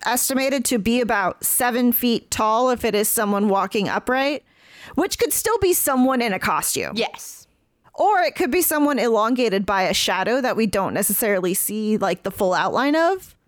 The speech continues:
Speaker 1: Like, I'm looking at it now and I feel like you could, you could conceivably say there is a person within here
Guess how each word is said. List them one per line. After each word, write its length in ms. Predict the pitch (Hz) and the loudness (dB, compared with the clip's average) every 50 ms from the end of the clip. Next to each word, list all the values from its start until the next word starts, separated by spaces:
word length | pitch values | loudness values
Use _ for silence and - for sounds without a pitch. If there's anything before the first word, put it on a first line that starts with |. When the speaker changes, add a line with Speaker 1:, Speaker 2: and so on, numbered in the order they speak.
| _ _ - | _ _ -4
Speaker 1:
Like, 120 | - 247 | -4 -2
I'm 140 | 269 262 277 | 0 2 2
looking 240 | 285 285 285 330 311 | 2 2 0 0 0
at 140 | 339 302 226 | 0 0 0
it 60 | 202 | 0
now 180 | 233 247 240 233 | 0 0 0 0
and 80 | 220 | 0
I 80 | 220 240 | -2 0
feel 180 | - 269 269 | 0 0 2
like 220 | 254 269 254 233 - | 2 0 0 0 -2
you 100 | 247 202 | -2 -2
could, 240 | - 311 240 196 - _ _ _ _ _ _ _ _ - | 0 -2 -4 -4 -6 _ _ _ _ _ _ _ _ -2
you 120 | 294 392 | 0 0
could 220 | - - 508 - - | 2 0 -2 0 0
conceivably 720 | 440 466 427 - - 392 370 349 370 359 262 330 320 320 | 0 0 0 2 2 2 2 2 2 0 2 2 2 2
say 300 | 320 - 320 277 269 262 | 2 2 0 0 2 2
there 200 | 233 254 240 233 | 2 2 2 2
is 100 | 226 214 | 0 0
a 60 | 214 | -4
person 460 | - - 254 240 233 240 - 285 247 | -4 -2 -2 0 0 0 0 2 2
within 380 | 233 214 202 - - 220 220 233 | 2 0 0 -2 -2 0 0 0
here 420 | 262 285 277 285 302 320 349 359 | 2 2 2 2 0 0 -4 -8